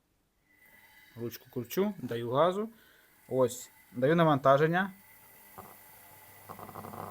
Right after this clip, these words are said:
зупинити не можу, він кручається. Даю більше, ну, вже згорить рука, якщо буду на такій швидкості зупиняти. Плавне регулювання, все працює, все класно. Щоб перемкнути реверс,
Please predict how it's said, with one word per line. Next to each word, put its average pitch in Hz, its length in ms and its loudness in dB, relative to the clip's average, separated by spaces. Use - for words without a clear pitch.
зупинити 160 420 0
не 147 120 2
можу, 170 400 4
він 165 180 0
кручається. 117 800 -4
Даю 151 300 2
більше, 208 540 2
ну, 156 120 2
вже 156 280 8
згорить 147 300 2
рука, 143 220 2
якщо 123 200 -2
буду 123 120 -6
на 123 120 -6
такій 127 240 -6
швидкості 131 480 -8
зупиняти. 117 440 -6
Плавне 175 320 6
регулювання, 151 840 4
все 147 240 0
працює, 127 420 0
все 120 180 -6
класно. 165 560 0
Щоб 190 300 4
перемкнути 175 500 4
реверс, 190 460 4